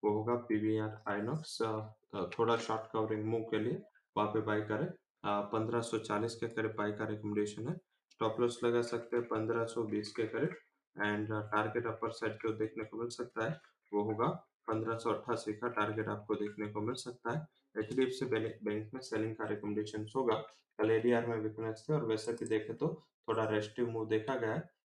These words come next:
आ, सेल ऑन राइज का स्ट्रेटजी रखे, around one six eight zero, आ, मंथ्स के अगर future की बात करें, तो वो ऊपर close हुआ था,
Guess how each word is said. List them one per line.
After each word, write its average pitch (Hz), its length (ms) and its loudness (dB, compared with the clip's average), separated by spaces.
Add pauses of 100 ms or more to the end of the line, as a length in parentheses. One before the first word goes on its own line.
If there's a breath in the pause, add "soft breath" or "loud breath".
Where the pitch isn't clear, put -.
(140)
आ, 98 120 4
सेल 123 240 2
ऑन 127 120 2
राइज 117 220 2
का 123 140 2
स्ट्रेटजी 113 420 0
रखे, 104 300 0 (380)
around 113 360 2
one 120 180 4 (100)
six 120 220 0
eight 120 240 6
zero, 139 200 2 (420)
आ, 101 240 4 (220)
मंथ्स 110 220 0
के 123 100 0
अगर 117 220 4
future 120 380 -2
की - 160 -4
बात 113 300 0
करें, 147 200 2 (420)
तो 120 100 8 (280)
वो 117 140 6 (160)
ऊपर 113 260 2
close 110 320 2
हुआ 107 160 4
था, 180 300 -2